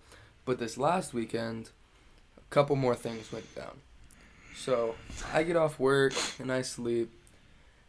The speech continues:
And then the next day I tell Cody, "Hey, I'm gonna come over. We're gonna hang out." Because our friend Gary was gonna come in from town the next day. So we were gonna hang out for a day,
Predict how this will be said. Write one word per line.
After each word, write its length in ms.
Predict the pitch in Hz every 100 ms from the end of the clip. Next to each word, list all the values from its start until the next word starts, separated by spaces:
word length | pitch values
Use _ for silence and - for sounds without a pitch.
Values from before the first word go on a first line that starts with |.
| - -
And 80 | 135
then 80 | 135
the 80 | 135
next 220 | 147 147
day 200 | 135 123
I 40 |
tell 180 | 117 123
Cody, 340 | 117 117 113 -
"Hey, 260 | 151 127 110 - -
I'm 60 |
gonna 140 | 123 123
come 180 | 147 147
over. 340 | 135 135 131 -
We're 120 | - 120
gonna 140 | 120
hang 180 | 135 131
out." 300 | 120 117 113 - - - - - - - - - - - -
Because 280 | 117 120 117
our 100 | 113
friend 240 | 120 117
Gary 300 | 139 143 120
was 180 | 117 117
gonna 180 | 123 117
come 180 | 120 117
in 100 | 117
from 180 | 117 113
town 400 | 117 113 113 110 120
the 60 |
next 260 | 117 110 -
day. 160 | - - _ _ -
So 120 | - 117
we 120 | 113
were 80 | 117
gonna 140 | 117
hang 140 | 135
out 180 | 139 131
for 120 | -
a 60 | 135
day, 340 | 131 131 127